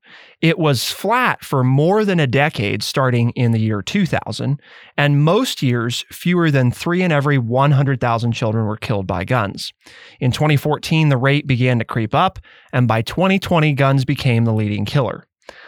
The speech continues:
Last year was a particularly violent one. Three thousand five hundred and ninety-seven children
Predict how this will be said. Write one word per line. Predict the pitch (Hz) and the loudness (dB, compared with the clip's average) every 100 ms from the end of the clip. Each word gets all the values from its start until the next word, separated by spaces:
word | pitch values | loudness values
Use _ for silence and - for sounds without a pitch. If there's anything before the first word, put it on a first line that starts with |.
| - - | -12 -2
Last | 123 165 220 220 - | 2 2 2 -2 -2
year | 202 156 113 | 0 2 2
was | 127 131 | 0 0
a | 123 | 0
particularly | 127 - 160 170 160 147 | -2 -2 -2 0 0 0
violent | 127 139 160 143 110 | 2 2 2 2 0
one. | 101 - - - - _ | -4 -4 -10 -18 -20 _
Three | - - 180 220 | -10 -2 0 0
thousand | 196 175 139 123 135 139 | 0 0 2 0 0 0
five | 139 127 160 | -2 0 0
hundred | 147 139 127 | 0 0 0
and | 120 | 2
ninety-seven | 120 139 151 143 156 120 110 | 2 0 0 0 0 0 -2
children | 104 165 165 117 98 | -2 0 0 2 0